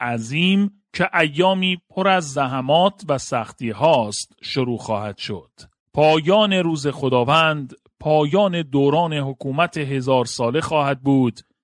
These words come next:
یعنی زمانی که خداوند عیسی مسیح به تمام ناعدالتی‌ها خاتمه داده و حکومت ابدی خود را استوار و پایدار ساخته است.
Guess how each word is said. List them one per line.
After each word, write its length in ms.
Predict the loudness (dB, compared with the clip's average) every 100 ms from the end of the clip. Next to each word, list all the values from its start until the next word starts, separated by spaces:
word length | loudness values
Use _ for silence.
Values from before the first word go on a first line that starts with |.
| _
یعنی 360 | -2 0 2 0
زمانی 560 | 0 -2 0 0 -2 -4
که 160 | -6
خداوند 760 | -4 0 2 2 2 2 0 -8 _ _ -8
عیسی 640 | -8 -8 0 2 2 -2
مسیح 640 | -4 -4 -6 -6 -4 -2 -4 -8 _ _
به 160 | -2 -2
تمام 720 | -2 -4 0 2 2 2 0
ناعدالتی‌ها 1600 | -2 0 0 0 -2 0 0 0 -4 -6 -4 2 4 4 2 -4
خاتمه 580 | 0 0 0 -4 -4 0
داده 540 | 2 2 2 2 0 -4 _ _
و 180 | 0 2
حکومت 920 | 4 0 0 -2 0 0 -2 -4 -6 -4
ابدی 720 | 0 0 2 0 -2 -4 -4
خود 440 | -4 -2 2 2 2
را 400 | 2 4 2 0 -2
استوار 800 | -4 -4 -2 0 2 2 2 -4 _ _ -2
و 100 | -2
پایدار 800 | -4 -2 0 0 0 -2 -2
ساخته 440 | -4 -6 -8 -8 -16
است. 500 | -16 -18 -20 -20